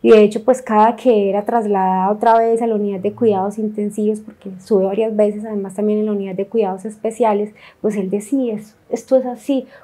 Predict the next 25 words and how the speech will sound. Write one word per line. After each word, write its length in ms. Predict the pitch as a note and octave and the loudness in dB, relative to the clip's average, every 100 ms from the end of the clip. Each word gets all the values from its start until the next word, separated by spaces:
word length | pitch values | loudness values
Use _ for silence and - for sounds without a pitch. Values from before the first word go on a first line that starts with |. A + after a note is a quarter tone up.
| - | -20
ustedes 340 | - A#3+ A#3+ | 2 6 8
la 220 | C4+ B3+ | 6 6
pueden 360 | G#3+ G#3+ A#3 A#3+ | 4 4 4 6
ver 200 | B3 B3 | 8 8
hoy 120 | B3+ | 6
bien, 380 | A3 D#4 D#4 D4 - - _ _ | 6 4 4 0 -12 -20 _ _
pero 560 | - A3+ G#3+ G#3 G3+ G#3 | 6 8 8 6 4 2
en 120 | G#3 | 0
cualquier 340 | G#3+ G#3+ G#3+ G#3+ | 0 0 0 0
momento 540 | A3+ A#3 A3+ A3+ A3 | 2 2 4 4 2
tiene 320 | - B3+ A#3+ | 6 6 8
una 140 | A#3 A3 | 6 4
recaída". 760 | G#3 G3+ F3 F#3+ G3+ F3 E3+ - _ _ _ - _ _ _ - | 0 -2 2 4 4 2 -4 -14 _ _ _ -20 _ _ _ 0
Y, 420 | B3 A3+ A3 G#3+ | 4 4 4 0
y 120 | A#3 A3+ | 2 6
la 160 | G#3+ | 8
verdad, 340 | G#3+ G#3 G3+ G3 | 8 6 4 4
pues 180 | A3+ A3+ | 0 2
sí 120 | A#3+ | 6
hubo 200 | G#3+ A3 | 6 6
partes 380 | A#3+ B3 B3 A#3 | 4 4 2 0
de 80 | G#3+ | 2
mi 140 | G#3 | 2
cuerpo 340 | G#3 G3 G#3 | 0 -2 -4
que 200 | G#3 A#3+ | -4 -6